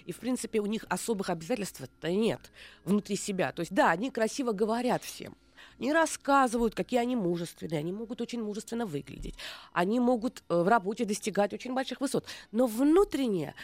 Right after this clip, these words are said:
они всегда идут на поводу своих желаний. Вот такие мужчины достаточно быстро могут, э,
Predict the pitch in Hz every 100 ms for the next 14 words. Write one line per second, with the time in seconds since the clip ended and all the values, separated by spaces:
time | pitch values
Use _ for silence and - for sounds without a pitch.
0 | - - 190 226 285 - 247 220 320 339
1 | 269 285 254 240 226 214 269 277 220 226
2 | 208 175 226 226 185 147 - - - -
3 | - - 247 294 294 277 - 403 415 233
4 | - - - 220 311 285 - 285 220 277
5 | - 220 202 190 160 156 - 160 151 147
6 | 143